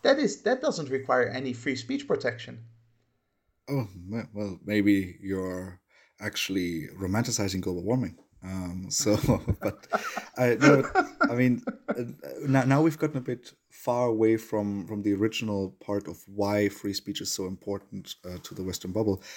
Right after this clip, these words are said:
Speaker 2: I mean, why is it so important to protect these, you know, dissenting voices, the ones that are maybe the one percent, that are maybe the twenty percent of society? Why is it that the West believes that free speech is so important? And I mean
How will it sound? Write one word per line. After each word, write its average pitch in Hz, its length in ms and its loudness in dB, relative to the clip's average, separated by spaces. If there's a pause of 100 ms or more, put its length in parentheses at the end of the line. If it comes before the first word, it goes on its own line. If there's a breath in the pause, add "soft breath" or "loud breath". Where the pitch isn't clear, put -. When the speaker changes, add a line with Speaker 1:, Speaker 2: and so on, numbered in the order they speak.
(260 loud breath)
Speaker 2:
I 127 60 0
mean, 123 220 0
why 117 140 2
is 147 200 0
it - 60 -6
so 131 160 0
important 98 380 -6
to - 100 -12
protect - 440 -4
these, - 460 -2 (800)
you 101 140 -8
know, 107 80 -4
dissenting 107 560 2
voices, 92 540 -4
the 104 100 -8
ones 104 280 0
that 104 220 0
are 104 260 2
maybe 98 340 0 (180)
the 101 80 -8
one 95 200 -6
percent, 90 500 -8
that 90 180 -12
are 95 360 -4 (220 soft breath)
maybe 104 140 2
the 104 80 2
twenty 110 320 2
percent 95 300 -6
of 87 80 -12
society? - 500 -10
Why 110 280 2
is 131 240 2
it 123 180 -2 (500 loud breath)
that 107 320 -2 (460)
the 107 220 -2
West 113 480 0 (140)
believes 113 400 2
that 104 120 -4
free 110 180 -2
speech 104 260 -6
is 98 100 -4
so 98 120 -2
important? 101 480 -4
And 92 100 -2
I - 20 -4
mean 92 220 -4